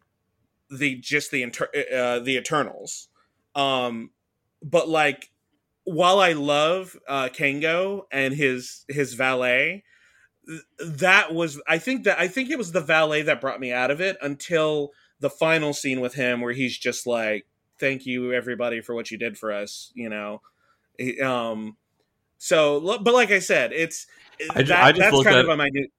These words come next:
Speaker 2: I looked at him as, like, um, when your cousin brings his girlfriend home for, like,
Speaker 1: <laughs>
Speaker 2: Thanksgiving or Christmas dinner, and everybody is just, you know, being,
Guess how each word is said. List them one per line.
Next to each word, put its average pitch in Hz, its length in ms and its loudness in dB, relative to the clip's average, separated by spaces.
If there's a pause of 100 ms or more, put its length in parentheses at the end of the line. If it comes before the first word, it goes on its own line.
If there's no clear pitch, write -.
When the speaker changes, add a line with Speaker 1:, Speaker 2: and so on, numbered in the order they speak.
(160)
Speaker 2:
I 123 80 6
looked 165 200 4
at 139 100 8
him 123 160 4
as, 104 220 4
like, 98 260 2
um, 82 640 0 (500)
when 107 180 4
your 98 100 2
cousin 104 280 2
brings 101 220 2
his 98 120 -4
girlfriend 101 600 2
home 101 560 2 (380)
for, 98 500 6
like, 98 200 0 (200)
Speaker 1:
<laughs> - 180 -12
Speaker 2:
Thanksgiving 104 460 2
or 98 80 -2
Christmas 101 380 -2
dinner, 101 520 0 (400)
and 117 120 4
everybody 104 520 4
is 95 120 2
just, 90 440 -2
you 101 180 2
know, 87 440 0
being, 90 640 -2